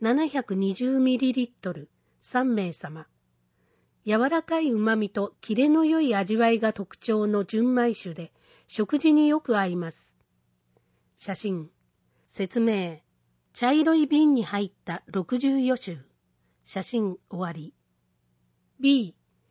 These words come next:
燻製きびなごのアヒージョ二本、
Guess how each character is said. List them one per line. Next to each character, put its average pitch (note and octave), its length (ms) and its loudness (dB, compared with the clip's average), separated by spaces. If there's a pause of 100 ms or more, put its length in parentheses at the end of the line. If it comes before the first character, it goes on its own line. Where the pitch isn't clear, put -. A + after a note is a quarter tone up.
(220)
燻 D#4+ 220 4
製 D#4+ 340 0
き C4+ 160 0
び C#4+ 140 6
な C#4 140 4
ご B3+ 120 4
の A#3+ 220 4
ア A3 80 2
ヒ C#4 300 0
ー G#3 40 -4
ジ F#3+ 140 -6
ョ E3+ 100 -8 (140)
二 A#3 160 0
本、 E3 320 -6